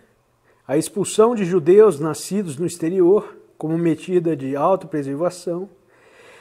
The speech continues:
a criação do novo Estado crioulo independente de Suani,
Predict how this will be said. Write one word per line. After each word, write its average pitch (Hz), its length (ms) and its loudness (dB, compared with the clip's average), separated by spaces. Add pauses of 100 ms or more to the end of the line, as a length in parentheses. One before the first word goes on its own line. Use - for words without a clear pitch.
(140)
a - 80 2
criação 262 460 2
do 254 100 0
novo 262 300 6
Estado 220 340 0
crioulo 196 520 4
independente 160 1120 -2
de 151 160 -10
Suani, 175 720 0